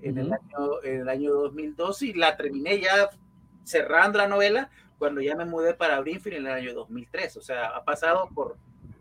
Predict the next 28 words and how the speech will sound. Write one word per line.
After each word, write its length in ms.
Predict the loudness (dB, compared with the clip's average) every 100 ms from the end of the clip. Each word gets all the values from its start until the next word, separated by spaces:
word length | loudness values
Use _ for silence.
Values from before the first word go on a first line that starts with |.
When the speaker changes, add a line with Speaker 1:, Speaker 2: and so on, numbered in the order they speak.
| -10
Speaker 1:
hasta 280 | -8 -6 -4
ahora 320 | 2 2 2 2
cuatro 380 | 4 4 2
o 40 | -6
cinco 380 | -6 -12 -10 -10
ciudades 420 | -4 -4 -2 -4
si 100 | -10
contamos 480 | -12 -6 -4 -4 -4
con 160 | -6 -6 -4 -6 -8
Tegucigalpa 680 | -8 -8 -4 0 -2 -2 -6
y 60 | -6
el 80 | -8
proceso 400 | -10 -12 -12 -8
también 420 | -6 -6 -10 -12 -16 -18 -16 -16 -10
que 60 |
llevó 320 | -6 -2 -2 -2
allá, 300 | -4 -6 -8
¿no? 100 | -14 _ _ _ _ -14
Entonces, 720 | -2 2 2 0 -2 -2 -6
ese 200 | -4 -2
es 60 | 2
el 100 | 2
proceso 320 | 0 -2 2
de 140 | 2
cómo 260 | 0 0 0
surge 320 | 0 -2 0
la 80 | -2
historia. 520 | -2 0 0 0 -2